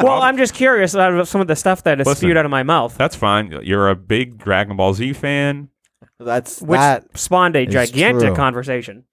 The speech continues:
Speaker 2: Well, hey, I
Speaker 3: Who's your favorite Dragon Ball Z character?
Speaker 2: Yeah, who's your favorite Dragon Ball?
Speaker 3: Quick top five Dragon Balls.
Speaker 1: Uh, G T is
Speaker 2: Uh,
Speaker 1: my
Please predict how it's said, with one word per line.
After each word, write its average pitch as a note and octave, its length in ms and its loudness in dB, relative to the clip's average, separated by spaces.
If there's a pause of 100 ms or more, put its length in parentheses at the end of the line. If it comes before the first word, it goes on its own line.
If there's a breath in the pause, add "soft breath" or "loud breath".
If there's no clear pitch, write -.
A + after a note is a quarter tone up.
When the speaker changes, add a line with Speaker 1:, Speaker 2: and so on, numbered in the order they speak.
(180)
Speaker 2:
Well, A2 480 -2
hey, B2 300 -4 (540)
I G2+ 320 -4 (160)
Speaker 3:
Who's D3 200 2
your D#3 100 4
favorite B2+ 320 2
Dragon A#2 260 2
Ball G#2 160 0
Z G2+ 180 -2
character? F#2+ 480 -4
Speaker 2:
Yeah, G2+ 120 2
who's A2+ 140 2
your A#2+ 100 0
favorite G#2 260 0
Dragon F#2 340 0
Ball? D2+ 220 0
Speaker 3:
Quick - 260 -2
top B2 220 0
five B2+ 300 0
Dragon A2+ 320 2
Balls. F2 560 -4
Speaker 1:
Uh, B2+ 240 2
G D#3 180 0
T B2+ 320 -2 (400)
is C3+ 80 0
Speaker 2:
Uh, - 60 0
Speaker 1:
my B2 180 -2